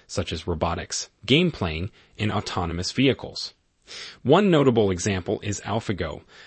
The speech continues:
a computer program that defeated the world champion Go player demonstrating the power and potential of reinforcement learning.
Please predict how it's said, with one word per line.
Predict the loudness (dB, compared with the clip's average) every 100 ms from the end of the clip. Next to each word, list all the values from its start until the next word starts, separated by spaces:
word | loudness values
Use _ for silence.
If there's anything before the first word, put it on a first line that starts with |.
| -10
a | -4
computer | -4 0 4 4
program | 6 4 6 2 0
that | -4 -6
defeated | -10 -2 2 2 2
the |
world | 0 2 4 4
champion | 2 -2 -4 -4 -4
Go | -4 -4
player | -4 -6 -6 -8 -10 -20 _ _
demonstrating | 2 2 0 0 0 0
the | -4
power | -4 -2 4 4 4
and | -2
potential | -6 -6 -4 -2 -2 -2
of | -6 -6
reinforcement | -4 -4 -4 -6 -6 -8 -10 -10
learning. | -10 -12